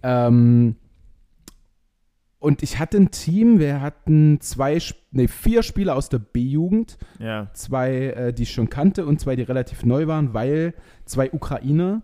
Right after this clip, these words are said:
Speaker 1: ähm, einer davon Beachhandball-Nationalmannschaft für die Ukraine,
Speaker 2: Ui.
Speaker 1: also Mann des Faches auf jeden Fall, viel mehr als ich beim Beachhandball. Ähm, und wir haben dann auch noch so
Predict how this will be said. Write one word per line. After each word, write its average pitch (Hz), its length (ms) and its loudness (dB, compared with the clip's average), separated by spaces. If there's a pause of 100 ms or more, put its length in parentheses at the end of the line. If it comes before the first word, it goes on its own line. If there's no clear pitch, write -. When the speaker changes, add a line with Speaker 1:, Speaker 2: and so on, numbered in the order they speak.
(460)
Speaker 1:
ähm, 123 340 0
einer 151 220 0
davon 147 340 0
Beachhandball-Nationalmannschaft 131 1400 -2
für - 140 -12
die 117 120 -6
Ukraine, 123 600 -4
Speaker 2:
Ui. 190 80 -10
Speaker 1:
also 104 360 -6 (520)
Mann 123 360 2
des 123 320 -2
Faches 147 560 -4
auf 131 140 -6
jeden 156 160 0
Fall, 151 180 -4
viel 165 240 -2
mehr 131 160 2
als 120 160 -4
ich 165 160 -6
beim 127 160 0
Beachhandball. 120 580 -6 (640)
Ähm, 120 680 4 (1300)
und 143 240 0
wir 139 100 0
haben 170 160 6
dann 170 180 4
auch 151 280 -4
noch 160 160 4
so 143 800 0